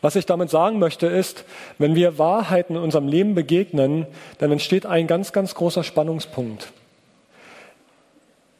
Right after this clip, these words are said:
Wenn die Wahrheit wirklich wahr ist und meine Lüge offenbar falsch, dann sind darin verbunden ja lauter Glaubenssätze, die damit auch zusammenstürzen.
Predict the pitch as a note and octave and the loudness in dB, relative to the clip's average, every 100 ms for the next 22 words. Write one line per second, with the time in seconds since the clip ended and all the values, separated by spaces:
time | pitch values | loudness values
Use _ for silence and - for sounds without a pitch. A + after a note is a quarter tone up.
0 | _ D#3+ C#3+ D#3+ E3+ C#3+ D#3+ A3 F#3+ F#3+ | _ -2 0 2 0 2 2 2 2 0
1 | F#3 - - D#3+ F#3 G3 - D3+ D#3+ F3+ | 0 -8 -2 -2 0 -2 0 2 4 2
2 | D3 - E3 C#3+ C#3 C#3+ D3 F#3+ G3 F3 | 0 -4 -4 0 2 2 2 2 0 -2
3 | - D3+ C3 - D3 B2+ A2+ - - - | -4 -2 -2 0 2 2 -2 -12 -14 -20
4 | _ - - _ _ - C#3+ C#3 E3 D#3+ | _ -20 -20 _ _ -4 -2 0 -2 0
5 | D3+ E3+ F#3 - C#3+ F3 F3 C#3+ C#3 E3+ | 0 -2 -4 -6 -2 0 2 2 2 0
6 | F#3 D3+ C#3+ E3+ - D3+ - C3+ C#3 C3 | 0 2 2 0 -2 -4 -2 -2 0 0
7 | C#3+ - D3+ D3 - C3+ C#3 - C3 A#2 | 0 0 -2 -2 -4 -2 -2 -4 -6 -6
8 | - A#2 | -12 -14